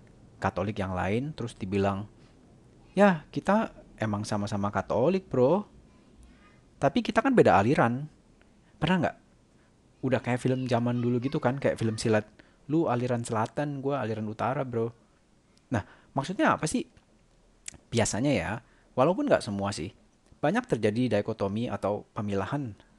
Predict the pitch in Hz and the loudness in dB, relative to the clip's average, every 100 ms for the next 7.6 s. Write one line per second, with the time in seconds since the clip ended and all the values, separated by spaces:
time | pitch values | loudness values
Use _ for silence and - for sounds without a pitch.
0 | - 120 101 98 - 117 190 202 113 107 | -10 -8 -4 -4 -6 -6 -4 -4 -6 -6
1 | 101 - _ _ - _ _ - 104 113 | -8 -10 _ _ -20 _ _ -12 -8 -10
2 | - _ _ - 110 110 113 113 110 107 | -12 _ _ -6 -4 -2 -2 -4 -4 -4
3 | 104 - 92 - 165 - 98 87 101 - | -4 -6 -10 -8 -8 -8 -6 -6 -6 -8
4 | 90 92 - 98 117 110 92 101 - 95 | -10 -10 -10 -8 -6 -6 -8 -12 -10 -10
5 | - - - 90 - 95 110 101 - _ | -12 -16 -14 -12 -8 -6 -6 -10 -14 _
6 | _ _ - - - _ _ _ _ _ | _ _ -20 -20 -20 _ _ _ _ _
7 | 180 165 208 254 254 | -2 2 2 0 -2